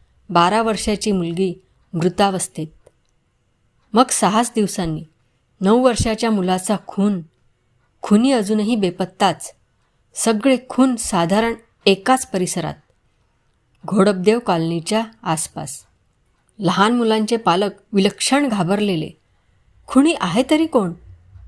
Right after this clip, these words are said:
एक गोष्ट नक्की, खुनी इस्माच्या डोक्यात बिघाड आहे, कसली तरी विकृती आहे. त्याशिवाय त्याने सगळे खून लहान मुलांचेच का करावेत?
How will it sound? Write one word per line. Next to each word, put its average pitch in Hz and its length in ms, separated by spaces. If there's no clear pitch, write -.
एक 262 140
गोष्ट 233 340
नक्की, 262 440
खुनी 226 300
इस्माच्या 214 420
डोक्यात 208 360
बिघाड 185 420
आहे, 185 340
कसली 262 360
तरी 294 180
विकृती 254 540
आहे. 180 260
त्याशिवाय 208 500
त्याने 254 300
सगळे 196 440
खून 254 240
लहान 226 240
मुलांचेच 196 640
का 277 160
करावेत? 220 640